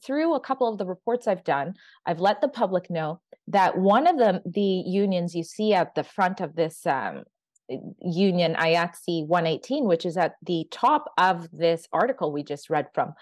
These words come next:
uh, they basically told the public that there had been threats of violence towards the theater, uh,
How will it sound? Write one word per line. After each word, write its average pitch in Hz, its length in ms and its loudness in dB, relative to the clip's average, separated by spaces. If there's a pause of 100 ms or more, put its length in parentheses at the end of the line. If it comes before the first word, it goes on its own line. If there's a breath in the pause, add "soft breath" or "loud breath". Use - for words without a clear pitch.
(420 loud breath)
uh, 185 220 4 (240)
they 370 460 6 (260)
basically 349 560 2
told 254 320 2
the 208 80 -2
public 233 400 0
that 180 160 -4
there 190 120 -2
had 190 220 -8
been 170 200 -2 (120)
threats 285 360 0
of 202 100 0 (120)
violence 165 680 -2
towards 170 600 2
the 135 140 -14
theater, 143 680 -2 (380 loud breath)
uh, 151 320 0